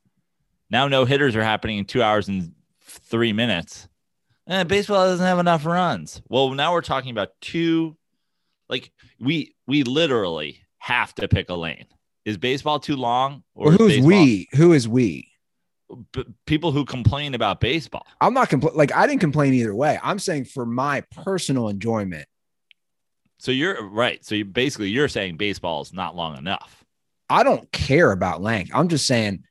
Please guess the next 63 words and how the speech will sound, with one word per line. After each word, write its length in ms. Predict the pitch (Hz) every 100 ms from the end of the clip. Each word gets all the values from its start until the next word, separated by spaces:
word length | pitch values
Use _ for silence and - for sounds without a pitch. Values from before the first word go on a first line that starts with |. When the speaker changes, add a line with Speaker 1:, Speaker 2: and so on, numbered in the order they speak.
| _
Speaker 1:
Right. 120 | 110
Speaker 2:
I 40 |
wanna 140 | 233 135
see 160 | 127
some 180 | 110 107
runs. 460 | 92 135 147 87 127
Like, 160 | 120
like 140 | 127 127
I 40 |
said, 220 | 120 135 - _ -
if, 160 | 131 _ _
I 40 | 151
mean, 100 | 160
this 180 | 294
is 120 | 151 -
crazy 420 | - 349 240 139
for 160 | -
me. 460 | 123 196 240 131 - _ _ _ _ _ _
Think 120 | 285
about 120 | 180
it. 40 | 117
If 80 | 180
I've 120 | 190
gone 140 | 202
to, 60 | 175 -
if 80 | 151
I've 100 | 208
gone 100 | 226
to 80 | 147
four 340 | - 214 196
games, 720 | 143 147 190 139 98 113 - - _ _ _ _ - _ _ _ _ - _ _ -
and 360 | 123 123 117 104
I 100 | 156
know 160 | 156
it's 140 | 120 120
one 320 | 120 127 120
team, 300 | - 123 101
so 100 | 151
people 140 | 110
could 100 | 104
say, 140 | - 104
"Well, 180 | 113
maybe 240 | 117 131 117
your 100 | 104
team 260 | - 110
sucks 420 | 95 - 123 101 101
and 100 | 92
can't 260 | 107 90
get 180 | 92 78
runs." 380 | 101 117 87 - _ _
That's 220 | 117 101
Speaker 1:
I 20 | 113
mean, 40 |
that 60 | 147
Speaker 2:
definitely 240 | 131 113
part 200 | 120 92
of 40 |
the 60 | 73
problem. 300 | 131 135 123
Speaker 1:
That 60 | 127
would 160 | 107
certainly 420 | - 120 95 92
be, 320 | 85 - 104